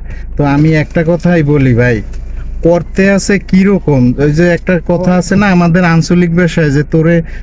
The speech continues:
মারলে কি মার খাইতে পারবা?" কয়, "না।" আহ, মানে, "খাইতে পারবো?" কয়, "বাইন-, এ, খামু না।" যদি কয়, "বাইন্দে দিলে?" কয়, "তাহলে তো অবশ্যই।" তাই একটা ট্যাক্সি ড্রাইভার যদি একটা কোম্পানিতে ঢোকে,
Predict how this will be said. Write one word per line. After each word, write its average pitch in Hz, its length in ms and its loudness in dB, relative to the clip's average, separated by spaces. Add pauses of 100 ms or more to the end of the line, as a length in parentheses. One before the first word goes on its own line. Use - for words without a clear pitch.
(140)
মারলে 160 400 2
কি 185 160 0
মার 160 280 2
খাইতে 147 360 0
পারবা?" 165 400 0 (1040)
কয়, 165 140 2
"না।" 151 220 2
আহ, - 600 -4
মানে, 160 260 2
"খাইতে 165 320 0
পারবো?" 175 280 2
কয়, 156 180 0
"বাইন-, 170 360 0
এ, 151 380 2
খামু 175 280 2
না।" 131 240 2
যদি 151 300 0
কয়, 185 200 0
"বাইন্দে 170 420 2
দিলে?" 208 360 2 (280)
কয়, 214 120 0
"তাহলে 220 300 0
তো 190 200 0
অবশ্যই।" 160 540 0 (440)
তাই 156 180 0
একটা 156 320 -2
ট্যাক্সি 180 560 -2
ড্রাইভার 180 580 2
যদি 180 220 2
একটা 175 240 0
কোম্পানিতে 170 720 2
ঢোকে, 135 540 0